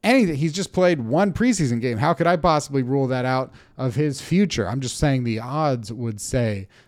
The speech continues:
that. So, uh, that's six already.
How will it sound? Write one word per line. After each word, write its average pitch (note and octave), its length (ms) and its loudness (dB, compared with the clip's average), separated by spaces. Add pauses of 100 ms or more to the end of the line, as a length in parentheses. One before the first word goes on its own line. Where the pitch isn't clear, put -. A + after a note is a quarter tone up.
that. A2+ 560 -8 (240)
So, B2 440 -2
uh, C3+ 120 -10
that's F3 340 0
six G3 320 -2
already. D#3+ 640 2